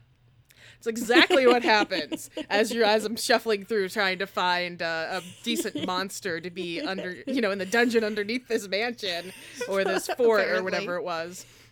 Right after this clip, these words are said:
Speaker 2: Yeah.
Speaker 1: They knocked
Speaker 2: But
Speaker 1: on
Speaker 2: it's
Speaker 1: the frickin' front door.
Speaker 2: <laughs> Well, somehow this turned into a G M advice session, but we
Speaker 1: Oh,
Speaker 2: should
Speaker 1: gosh.
Speaker 2: probably wrap things up if we're gonna keep it short.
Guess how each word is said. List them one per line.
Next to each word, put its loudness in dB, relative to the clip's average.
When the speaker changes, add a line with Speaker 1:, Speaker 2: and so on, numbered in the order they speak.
Speaker 2:
Yeah. 2
Speaker 1:
They 6
knocked 4
Speaker 2:
But 2
Speaker 1:
on 6
Speaker 2:
it's 0
Speaker 1:
the -20
frickin' 2
front -
door. -8
Speaker 2:
<laughs> -4
Well, 10
somehow 6
this 6
turned 4
into 4
a 2
G 0
M 4
advice 2
session, 0
but 2
we 0
Speaker 1:
Oh, -4
Speaker 2:
should -6
Speaker 1:
gosh. 8
Speaker 2:
probably 0
wrap -2
things -6
up 0
if -16
we're -2
gonna -2
keep -6
it -12
short. -4